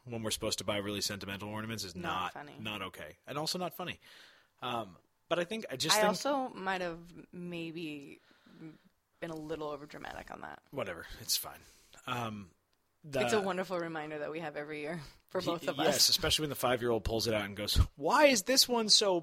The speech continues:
Speaker 1: big?" Well, it's a good story, kid.
Speaker 2: Yeah.
Speaker 1: Um, I, I don't know. Like, I just think that, I don't know. I think you have to know yourself and you have to know your spouse to, to really buy good gifts.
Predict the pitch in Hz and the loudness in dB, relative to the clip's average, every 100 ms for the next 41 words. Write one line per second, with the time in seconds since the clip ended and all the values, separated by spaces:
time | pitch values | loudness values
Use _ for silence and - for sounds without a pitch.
0 | - 285 311 311 208 123 113 - - - | 0 -6 0 4 2 2 -4 -6 -20 -20
1 | - _ _ _ _ _ _ - 110 110 | -20 _ _ _ _ _ _ -12 -10 -8
2 | 107 107 98 95 _ - 87 - - 52 | -12 -14 -14 -14 _ -14 -6 -4 -6 -8
3 | 60 - 80 78 98 - 302 117 113 107 | -16 -16 -14 -14 -18 -16 -8 -4 -4 -6
4 | 104 - _ _ 196 233 220 240 233 117 | -12 -18 _ _ 0 6 6 8 6 4
5 | 147 160 160 - 196 170 170 143 - _ | 2 2 2 0 0 6 8 8 4 _
6 | _ _ _ _ _ _ _ _ 120 120 | _ _ _ _ _ _ _ _ -8 -4
7 | 107 117 147 175 160 156 147 147 135 139 | -4 -4 -2 -2 0 0 2 4 4 2
8 | 135 143 123 107 117 120 113 - 110 107 | 0 0 -4 -4 -4 -2 0 -2 -2 -2
9 | - - 101 92 - _ - 107 110 107 | -4 -4 -6 -6 -12 _ -10 -6 -4 -2
10 | 101 95 - _ _ _ _ _ _ _ | -4 -6 -14 _ _ _ _ _ _ _
11 | _ _ _ _ _ _ 82 98 98 90 | _ _ _ _ _ _ -20 -20 -18 -10
12 | 90 104 113 90 135 139 - | -8 -6 -6 -4 -4 -4 -4